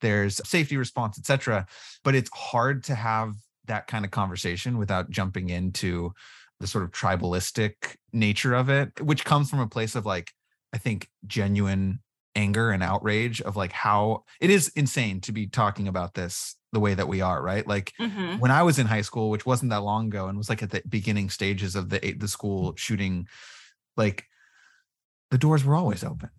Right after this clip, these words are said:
Speaker 1: Like, if you, you, you, any door, you, if you wanted to sneak in the school because you're a little late to lunch, you'd go to, like, it, that was just,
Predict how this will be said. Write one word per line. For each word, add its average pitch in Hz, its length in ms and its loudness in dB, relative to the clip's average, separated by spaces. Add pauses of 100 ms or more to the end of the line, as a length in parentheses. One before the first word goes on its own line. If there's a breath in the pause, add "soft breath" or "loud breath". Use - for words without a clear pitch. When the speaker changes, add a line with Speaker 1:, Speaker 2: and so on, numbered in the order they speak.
(220)
Speaker 1:
Like, 113 240 2
if 113 100 2
you, 123 100 2
you, 117 220 0
you, 123 360 -4
any 160 180 6
door, 95 220 2
you, 123 220 2
if 123 140 0
you 143 100 2
wanted 147 180 4
to 120 60 0
sneak 139 260 0
in 131 80 4
the 117 80 2
school 135 320 0
because 110 280 -2
you're 113 100 -2
a 104 40 -2
little 113 200 0
late 113 180 -2
to 107 100 -4
lunch, 107 340 0
you'd 104 120 -4
go 107 160 0
to, 107 160 -4
like, 101 280 -2
it, 113 200 -4
that 117 120 2
was 120 140 -2
just, - 300 -4